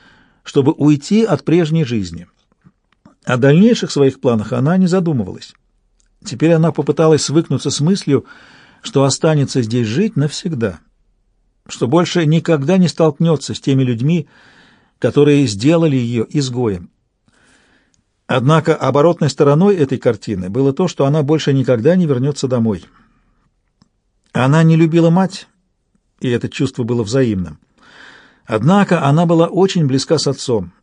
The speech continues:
Неужели она больше никогда его не увидит? Неужели он не узнает, что она добилась своей цели? Нет, это глупая мысль. Капитан Левтрин собирается плыть в Кассарик за припасами.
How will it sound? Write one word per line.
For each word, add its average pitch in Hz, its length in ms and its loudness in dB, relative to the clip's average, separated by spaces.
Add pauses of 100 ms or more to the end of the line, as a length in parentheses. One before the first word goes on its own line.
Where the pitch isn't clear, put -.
(480)
Неужели 117 640 -4
она 139 220 -2
больше 123 320 -4
никогда 120 380 -4
его 110 200 -2
не 113 120 -2
увидит? 110 520 -8 (1040)
Неужели 147 480 2
он 175 160 4
не 175 80 4
узнает, 175 480 0
что - 200 -2
она 160 160 2
добилась 160 500 0
своей 160 260 0
цели? 147 480 -2 (680)
Нет, 127 480 -6
это 139 140 -4
глупая 147 380 -2
мысль. 117 300 -6 (960)
Капитан 143 320 0
Левтрин 147 520 0
собирается 139 580 0
плыть 139 220 -2
в - 60 -20
Кассарик 143 460 0
за 127 100 -4
припасами. 117 600 -4